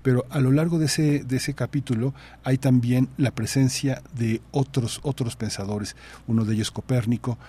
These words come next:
Vamos de la, de la rigidez del pensamiento aristotélico a la flexibilidad y a la incertidumbre de lo platónico, de lo coperniciano, de otras literaturas. ¿Cómo entender eso? ¿Qué es,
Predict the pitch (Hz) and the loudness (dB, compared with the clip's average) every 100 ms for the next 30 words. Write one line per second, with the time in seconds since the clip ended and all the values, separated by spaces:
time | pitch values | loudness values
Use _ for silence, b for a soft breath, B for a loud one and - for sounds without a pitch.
0 | b - 135 135 131 117 104 104 - 156 | b 2 6 6 4 2 0 -2 -4 -2
1 | 110 101 101 - 113 127 - - 98 104 | -2 -2 -4 -2 2 2 0 -6 -6 -6
2 | 104 104 107 113 101 - 98 113 104 104 | -4 -2 -2 -2 -4 -8 -8 -4 -6 -6
3 | 117 B B B 117 107 107 101 104 98 | -8 B B B -4 -2 -4 -6 -6 -4
4 | 101 110 107 107 101 92 92 101 98 107 | -2 -2 -2 -2 -2 -4 -8 -6 -2 -2
5 | 101 107 B B B - 98 95 95 - | -2 -4 B B B -6 -6 -4 -6 -2
6 | 117 107 - 101 92 - - 87 95 - | 0 0 -2 -4 -6 -8 -10 -8 -8 -4
7 | 120 107 104 B B B - 110 107 - | -2 0 -4 B B B -4 -2 -2 -4
8 | 113 123 120 117 104 113 104 131 117 - | -4 -4 -2 -4 -4 -4 -2 0 -2 -4
9 | B B - 202 214 202 139 127 127 117 | B B 0 4 6 6 6 6 6 4
10 | - 113 - 185 180 - | 0 -6 0 0 0 -4